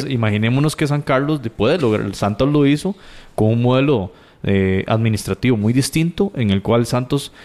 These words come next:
Speaker 2: tiene un entrenador que, que le han dado mucho tiempo, un proceso, y que el objetivo o la misión del equipo es colocar jugadores en Europa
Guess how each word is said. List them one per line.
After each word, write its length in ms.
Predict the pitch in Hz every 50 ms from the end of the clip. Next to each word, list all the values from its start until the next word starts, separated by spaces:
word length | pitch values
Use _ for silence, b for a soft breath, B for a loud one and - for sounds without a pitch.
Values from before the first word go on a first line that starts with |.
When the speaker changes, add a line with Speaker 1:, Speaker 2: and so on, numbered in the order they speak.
| B B -
Speaker 2:
tiene 300 | - 131 131 113 101 -
un 220 | - - 110 117 127
entrenador 760 | 131 127 139 135 139 139 139 143 151 151 147 113 95 - b b b b _ _ -
que, 420 | - 92 90 90 90 90 - - -
que 100 | - -
le 100 | 95 92
han 140 | 92 98 110
dado 360 | 113 - 135 120 95 87 - -
mucho 340 | - 95 98 104 - 139
tiempo, 400 | 135 - 139 143 151 156 - -
un 160 | 147 117 104 104
proceso, 560 | - - 131 135 - 151 151 160 - 202 202 B B B B B B B B _ _ _
y 100 | - -
que 180 | - - 113
el 360 | 110 104 101 101 101 104 104 104
objetivo 580 | 104 98 98 98 - - 113 107 120 135 143
o 120 | - 113 101
la 120 | 98 95
misión 340 | 92 90 92 - 101 101 110
del 100 | 123 123
equipo 460 | 135 131 - 139 139 - - 120 104
es 140 | 107 110 -
colocar 360 | - 160 117 - - 110 113
jugadores 360 | 113 107 95 90 98 107 104
en 80 | 107 92
Europa 480 | 85 87 98 131 156 - - 107 101